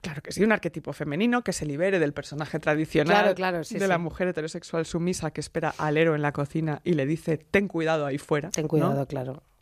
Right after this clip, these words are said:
Speaker 2: Seguimos así, quiero decir, o sea,
Speaker 1: Sí,
Speaker 2: es
Speaker 1: sí,
Speaker 2: que
Speaker 1: sí,
Speaker 2: estamos
Speaker 1: bueno,
Speaker 2: en dos mil veintidós.
Speaker 1: Top Gun dos,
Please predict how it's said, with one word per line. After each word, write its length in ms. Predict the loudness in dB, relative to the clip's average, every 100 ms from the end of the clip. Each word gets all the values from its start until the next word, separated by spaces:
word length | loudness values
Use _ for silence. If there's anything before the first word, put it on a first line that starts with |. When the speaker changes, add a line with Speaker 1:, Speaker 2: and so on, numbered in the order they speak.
| _
Speaker 2:
Seguimos 440 | -2 2 4 4
así, 280 | 0 0 -2
quiero 180 | -2 -6
decir, 160 | -6 -6
o 20 |
sea, 120 | 2
Speaker 1:
Sí, 60 | 2
Speaker 2:
es 60 |
Speaker 1:
sí, 60 | 4
Speaker 2:
que 40 | 2
Speaker 1:
sí, 60 |
Speaker 2:
estamos 280 | 2 2 4
Speaker 1:
bueno, 180 | 2 2
Speaker 2:
en 40 |
dos 60 | -4
mil 40 | -6
veintidós. 260 | -8 -2
Speaker 1:
Top 180 | 2 2
Gun 240 | 2 2
dos, 300 | 2 0 0